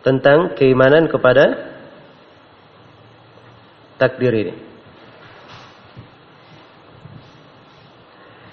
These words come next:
Iya. Tentang keimanan bahawa segala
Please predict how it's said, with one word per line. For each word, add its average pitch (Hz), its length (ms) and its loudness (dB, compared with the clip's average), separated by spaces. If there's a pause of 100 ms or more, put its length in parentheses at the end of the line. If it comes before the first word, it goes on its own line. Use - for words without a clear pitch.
(280)
Iya. 120 180 -2 (1700)
Tentang 131 320 0 (640)
keimanan 139 720 2
bahawa 117 320 -2
segala 131 720 0